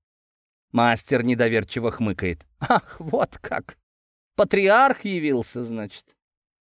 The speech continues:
Пришлому чужаку, который без году неделя в долине. И ты думаешь, я поверю в эти бредни?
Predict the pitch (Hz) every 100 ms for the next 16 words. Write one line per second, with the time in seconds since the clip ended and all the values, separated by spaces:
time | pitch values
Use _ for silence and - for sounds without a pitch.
0 | _ _ - 208 208 202 190 180 190 185
1 | 180 196 190 165 151 160 165 156 180 160
2 | 170 160 160 147 175 160 147 156 170 170
3 | 123 - _ _ _ _ _ - 226 233
4 | 214 226 220 190 214 208 196 202 196 185
5 | 175 175 175 175 175 175